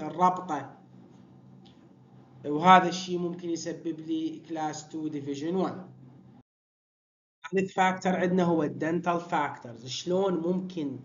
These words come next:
وضعية الأسنان تسبب لي كلاس تو ديفيجن وان؟ هل الكراودنج هو اللي ممكن أن يسبب لي كلاس تو ديفيجن وان،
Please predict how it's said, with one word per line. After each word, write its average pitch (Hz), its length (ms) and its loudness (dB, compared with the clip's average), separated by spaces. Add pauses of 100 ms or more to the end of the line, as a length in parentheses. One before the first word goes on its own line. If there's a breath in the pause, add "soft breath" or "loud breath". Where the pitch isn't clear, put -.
(420 soft breath)
وضعية 165 600 -6
الأسنان 175 1000 -4
تسبب 165 460 -4
لي 175 80 -2
كلاس 151 360 -4
تو 160 120 -4
ديفيجن 151 440 -2
وان؟ 131 240 -6 (300 loud breath)
هل 175 380 2
الكراودنج 180 880 2
هو 190 160 4
اللي 180 260 0
ممكن 180 760 0
أن 156 120 -2
يسبب 156 460 -2
لي 151 120 -2
كلاس 143 340 -6
تو 160 80 -6
ديفيجن 156 380 -4
وان، 165 240 -2